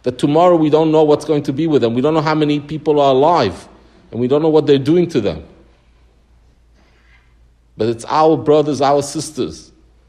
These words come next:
Life can't just go on. Kedoshim to you.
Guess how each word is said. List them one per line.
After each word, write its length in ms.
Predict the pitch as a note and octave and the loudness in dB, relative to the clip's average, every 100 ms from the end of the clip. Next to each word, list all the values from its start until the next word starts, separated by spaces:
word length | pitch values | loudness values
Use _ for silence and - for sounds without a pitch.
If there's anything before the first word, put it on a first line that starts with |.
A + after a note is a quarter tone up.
| _ _ _ _ - | _ _ _ _ -6
Life 500 | A#2 D3+ D#3+ - - | -2 -2 -2 -12 -10
can't 240 | - D#3+ | -4 -4
just 180 | D3+ C#3+ | -4 -4
go 220 | - C3+ | 0 2
on. 300 | D3+ G#2+ D3 - _ _ _ _ _ _ _ _ _ _ _ _ _ _ _ _ _ _ _ _ _ _ _ _ _ _ _ _ _ _ _ _ | 2 0 -6 -18 _ _ _ _ _ _ _ _ _ _ _ _ _ _ _ _ _ _ _ _ _ _ _ _ _ _ _ _ _ _ _ _
Kedoshim 500 | A2 C3 E3+ - D#3 | -2 0 0 -2 -10
to 100 | E3+ | -10
you. 300 | E3 C3 D#2 | -8 -8 -10